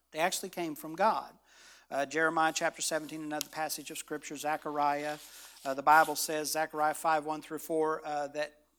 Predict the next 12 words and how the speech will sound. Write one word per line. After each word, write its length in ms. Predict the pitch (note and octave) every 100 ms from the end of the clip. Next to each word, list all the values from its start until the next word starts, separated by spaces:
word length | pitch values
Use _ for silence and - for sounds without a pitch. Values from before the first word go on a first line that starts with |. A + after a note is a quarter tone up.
| -
that 200 | D3+ D#3
you 80 | D3+
can 140 | D#3+
be 100 | D3
cursed 360 | - F3 E3 -
for 140 | D#3
stealing 440 | - - E3 E3 D#3
and 100 | D3
swearing 380 | - E3+ E3+
falsely 460 | E3 G#3 G3+ - C#3+
or, 140 | C#3 -
or, 220 | C#3+